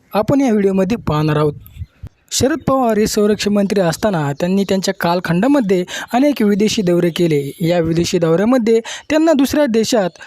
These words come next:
सैन्य दलात महिला ह्या अग्रेसर दिसू लागल्या. त्यांनीही आपल्या भारतीय सैन्य दलात महिलांना आरक्षण दिलं पाहिजे आणि महिला या सैन्य दलामध्ये असल्या पाहिजेत असा एक निर्णय घेतला, परंतु या निर्णयाला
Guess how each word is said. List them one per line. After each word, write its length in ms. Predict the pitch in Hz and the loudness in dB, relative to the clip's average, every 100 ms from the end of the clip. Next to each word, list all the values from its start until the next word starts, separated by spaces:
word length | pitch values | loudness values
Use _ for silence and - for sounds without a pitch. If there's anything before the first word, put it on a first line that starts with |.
| - - - | -20 -10 -2
सैन्य 300 | 233 262 262 | 0 2 2
दलात 360 | 214 196 - | 2 0 0
महिला 480 | 190 175 202 202 160 | 0 2 2 0 -2
ह्या 180 | 160 240 | -2 -2
अग्रेसर 480 | 208 190 202 196 240 | 0 2 2 2 0
दिसू 280 | 156 151 180 | 0 0 0
लागल्या. 380 | 175 175 165 151 _ _ _ _ | 2 2 0 -2 _ _ _ _
त्यांनीही 540 | 190 185 208 226 247 233 - - - | -2 2 4 4 2 0 -8 -20 -6
आपल्या 240 | 240 302 285 | -2 0 0
भारतीय 380 | 196 220 311 | 0 0 0
सैन्य 380 | 285 - 226 247 | 0 0 0 0
दलात 440 | 190 185 196 165 170 | 0 0 0 -2 0
महिलांना 420 | 160 185 196 202 | 2 2 2 0
आरक्षण 540 | - 170 180 - 180 | 0 -2 -2 -2 -2
दिलं 180 | 165 214 | 0 0
पाहिजे 360 | 254 247 220 226 - - 254 | 2 2 0 0 -4 -6 0
आणि 140 | 285 | 2
महिला 480 | 262 226 262 214 185 - - | 4 4 2 0 -2 -6 -2
या 80 | 247 | -2
सैन्य 520 | - - 208 220 226 | 0 0 2 2 2
दलामध्ये 500 | 196 202 214 214 190 - | 2 0 2 0 0 -2
असल्या 260 | 160 - 185 | -2 -2 0
पाहिजेत 280 | 196 190 170 - | 0 0 -4 -4
असा 320 | 165 - 185 - - - | -4 -2 -4 -4 -14 -4
एक 200 | 247 208 | -2 0
निर्णय 340 | 180 170 180 180 | 2 2 2 0
घेतला, 360 | 185 185 151 - - - - | 0 0 -2 -6 -20 -20 -4
परंतु 380 | 233 247 226 233 | 0 0 2 2
या 120 | 226 | 2
निर्णयाला 640 | 202 190 185 220 247 196 | 2 0 2 2 2 0